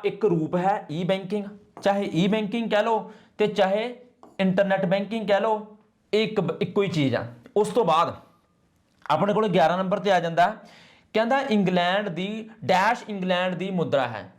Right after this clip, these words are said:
ਦੇਖੋ, ਡਾਲਰ ਜਿਹੜਾ ਹੈ ਉਹ ਅਮਰੀਕਾ ਦੇ ਵਿੱਚ ਵੀ ਚੱਲਦਾ ਡਾਲਰ, ਆਸਟ੍ਰੇਲੀਆ ਦੇ ਵਿੱਚ ਵੀ ਡਾਲਰ ਚੱਲਦਾ, ਸਿੰਗਾਪੁਰ ਦੇ ਵਿੱਚ ਵੀ ਡਾਲਰ ਚੱਲਦਾ, ਉਹਨੂੰ ਸਿੰਗਾਪੁਰ ਦਾ ਡਾਲਰ ਕਿਹਾ ਜਾਂਦਾ ਹੈ, ਉਹਨੂੰ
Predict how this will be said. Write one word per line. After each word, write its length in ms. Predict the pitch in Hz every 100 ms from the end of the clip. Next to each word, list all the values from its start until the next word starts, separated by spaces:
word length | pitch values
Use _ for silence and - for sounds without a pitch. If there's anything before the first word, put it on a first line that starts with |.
| -
ਦੇਖੋ, 180 | 170 233
ਡਾਲਰ 460 | 165 151 156 175
ਜਿਹੜਾ 240 | 160 165 175
ਹੈ 300 | 170 170 - - -
ਉਹ 100 | 170
ਅਮਰੀਕਾ 400 | 165 151 151 160
ਦੇ 60 | 160
ਵਿੱਚ 180 | 165 165
ਵੀ 100 | 170
ਚੱਲਦਾ 360 | 170 156 165
ਡਾਲਰ, 360 | 160 156 165 165 - - -
ਆਸਟ੍ਰੇਲੀਆ 480 | 135 135 151 160 185
ਦੇ 60 |
ਵਿੱਚ 160 | 180 175
ਵੀ 80 | 165
ਡਾਲਰ 280 | 165 160 160
ਚੱਲਦਾ, 480 | 170 160 165 165 - _
ਸਿੰਗਾਪੁਰ 520 | - 160 151 196 190
ਦੇ 120 | 165 170
ਵਿੱਚ 180 | 170
ਵੀ 100 | 165
ਡਾਲਰ 240 | 165 165 160
ਚੱਲਦਾ, 260 | 160 165
ਉਹਨੂੰ 280 | 165 160 180
ਸਿੰਗਾਪੁਰ 440 | 156 147 175 175 170
ਦਾ 80 |
ਡਾਲਰ 280 | 165 165 165
ਕਿਹਾ 180 | 170 170
ਜਾਂਦਾ 240 | 156 160
ਹੈ, 180 | 156 156 - - -
ਉਹਨੂੰ 460 | 170 208 208 185